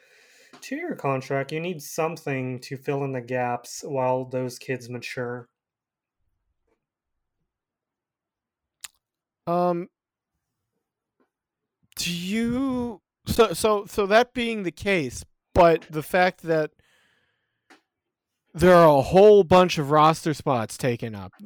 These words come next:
Speaker 2: like, the Fire, if they lose everybody who's out of contract,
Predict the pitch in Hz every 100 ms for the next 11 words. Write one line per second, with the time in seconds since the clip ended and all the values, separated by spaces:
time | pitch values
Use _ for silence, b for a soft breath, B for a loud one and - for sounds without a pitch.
0 | - 190 180 - _ 196 180 - - 190
1 | 208 233 233 - 190 - 202 180 190 180
2 | 175 165 170 151 143 139 135 131 _ _
3 | _ _ - - 165 156 151 147 - 156
4 | 156 - 127 123 -